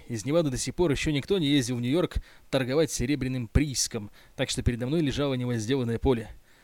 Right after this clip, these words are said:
Я не сомневался, что за прииск, описанный Дэном, в Нью-Йорке можно сорвать грандиозный куш, и что произ-,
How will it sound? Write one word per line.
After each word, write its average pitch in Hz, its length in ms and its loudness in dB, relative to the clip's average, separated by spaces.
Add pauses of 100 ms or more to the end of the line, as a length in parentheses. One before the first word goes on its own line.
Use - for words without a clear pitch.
(200)
Я 226 140 2
не 190 100 4
сомневался, 190 460 2
что 135 380 0
за 127 140 -2
прииск, 170 400 -2
описанный 131 420 -6
Дэном, 160 400 0 (320)
в 120 80 -6
Нью-Йорке 135 420 2
можно 127 260 -2
сорвать 127 380 -2
грандиозный 123 580 0
куш, - 360 -2
и 143 80 -8
что - 180 -8
произ-, 131 300 -2